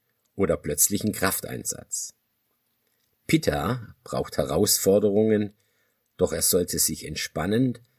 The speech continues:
und nach einer ordentlichen Anstrengung loslassen. Kapha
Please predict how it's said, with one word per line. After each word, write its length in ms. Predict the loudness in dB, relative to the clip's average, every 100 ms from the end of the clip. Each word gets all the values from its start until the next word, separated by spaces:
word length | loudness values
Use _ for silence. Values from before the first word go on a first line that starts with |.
| _ _ _
und 240 | -4 -2
nach 220 | -2 -2 -4
einer 320 | -6 -4 0
ordentlichen 600 | 2 4 2 0 -4 -8
Anstrengung 720 | -6 -4 -4 -2 0 2 2
loslassen. 640 | 4 2 0 -6 -8 -10 -18 _ _ _ _ _ _ _ _ _ _ _ _ -10
Kapha 640 | 0 0 0 -2 -4 -6